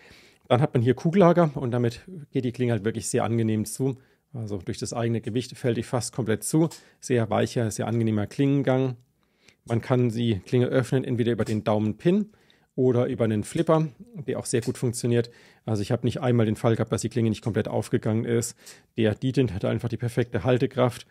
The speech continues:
sodass der Flipper wirklich sehr gut funktioniert.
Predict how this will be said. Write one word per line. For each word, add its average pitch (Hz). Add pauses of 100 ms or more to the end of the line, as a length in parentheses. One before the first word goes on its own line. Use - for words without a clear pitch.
(300)
sodass 110
der 127
Flipper 113
wirklich 107
sehr 113
gut 160
funktioniert. 143